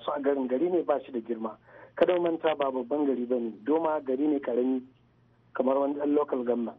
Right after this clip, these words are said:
Sannan kuma inda aka ce an yi amfani da makamashin guba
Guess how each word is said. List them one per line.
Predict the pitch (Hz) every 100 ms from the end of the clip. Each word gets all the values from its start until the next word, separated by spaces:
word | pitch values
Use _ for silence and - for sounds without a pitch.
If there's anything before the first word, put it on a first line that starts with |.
| _ _ _ _ _ _ 135
Sannan | 135 147 151
kuma | 156 156 151 151 147 - -
inda | 190 202
aka | 170 165
ce | - -
an | 147
yi | 156
amfani | 151 139 135 143
da | 139
makamashin | 127 135 143 139 131 - 139 135 135 135 135
guba | 147 135